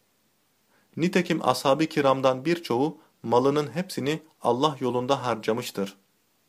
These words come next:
İmam Kastalani, şahsın malının korunması da, yani mülkiyet,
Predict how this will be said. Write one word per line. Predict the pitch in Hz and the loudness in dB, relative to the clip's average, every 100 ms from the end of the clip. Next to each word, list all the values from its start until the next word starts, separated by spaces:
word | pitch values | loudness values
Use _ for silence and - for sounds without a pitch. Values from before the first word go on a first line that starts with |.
| _ _ _ _ _ _ _ _ | _ _ _ _ _ _ _ _
İmam | 127 147 196 | -2 2 2
Kastalani, | 202 165 - 127 120 120 160 196 _ _ _ | 2 0 2 4 4 4 0 -4 _ _ _
şahsın | - - 120 - 190 | -6 -2 0 2 2
malının | 156 139 139 165 | 4 4 4 0
korunması | 156 - 131 127 135 165 | -2 -2 0 0 -2 0
da, | 127 156 196 _ _ - | 0 0 -6 _ _ -8
yani | 113 135 127 | 0 0 0
mülkiyet, | 110 117 117 - 131 165 - | -2 -4 -4 -2 0 0 -4